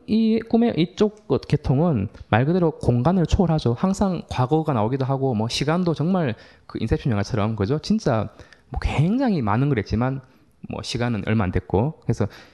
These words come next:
시-, 물리 법칙에 적용받지 않은 유일한 공간입니다. 그래서 이게 참 굉장한 건데, 딴 얘기지만 연금술이라고 있죠?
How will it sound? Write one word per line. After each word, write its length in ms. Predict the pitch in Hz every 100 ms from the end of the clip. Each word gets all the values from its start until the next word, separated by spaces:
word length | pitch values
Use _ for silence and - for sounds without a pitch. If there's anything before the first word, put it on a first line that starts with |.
| _
시-, 380 | - - 185 185
물리 340 | 135 180 208 226
법칙에 760 | 151 - - 156 127 127 -
적용받지 640 | - 131 147 160 131 - 104
않은 160 | 107
유일한 240 | 117 170 123
공간입니다. 640 | 101 95 90 87 - 104 - - _ _ _
그래서 100 | 147
이게 100 | 123
참 220 | - 214
굉장한 360 | 185 143 170 104
건데, 380 | 90 98 131 95 - - _ - -
딴 180 | 156 185
얘기지만 460 | 175 147 120 104
연금술이라고 1040 | 110 120 175 214 214 143 95 92 95 95 -
있죠? 340 | 107 - 170